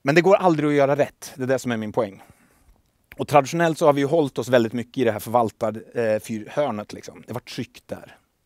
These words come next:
Och våra, många av, liksom, så här, de här hygienfaktorerna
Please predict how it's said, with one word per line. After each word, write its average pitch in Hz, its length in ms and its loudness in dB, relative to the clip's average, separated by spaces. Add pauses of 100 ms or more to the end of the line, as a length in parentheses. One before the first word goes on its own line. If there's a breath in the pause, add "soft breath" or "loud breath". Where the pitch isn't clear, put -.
Och 127 100 -8
våra, 127 220 2
många 135 240 0
av, 135 200 -2
liksom, 131 220 -8
så 123 60 -2
här, 117 80 4
de 117 120 -10
här 113 180 -2 (360 soft breath)
hygienfaktorerna 135 1500 -6